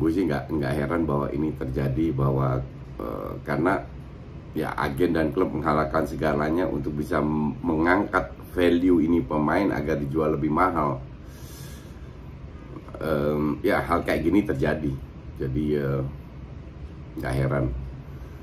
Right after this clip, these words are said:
Confirms Macron play part in Benzema return. Sudah dikonfirmasi bahwa Presiden Prancis memiliki peran untuk membalikkan Benzema di, eh, timnas Prancis. Ya,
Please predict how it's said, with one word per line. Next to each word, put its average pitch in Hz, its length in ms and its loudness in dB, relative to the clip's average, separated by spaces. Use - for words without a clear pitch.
Confirms 135 680 8
Macron 117 600 8
play 104 280 4
part 104 360 2
in 92 160 4
Benzema 90 600 2
return. 71 640 -2
Sudah 85 240 0
dikonfirmasi 85 760 0
bahwa 82 360 4
Presiden 80 400 0
Prancis 78 880 2
memiliki 82 480 0
peran - 440 4
untuk 82 360 -2
membalikkan 82 760 2
Benzema 80 520 0
di, 73 320 0
eh, 71 200 0
timnas 76 400 0
Prancis. 80 560 0
Ya, 73 80 -2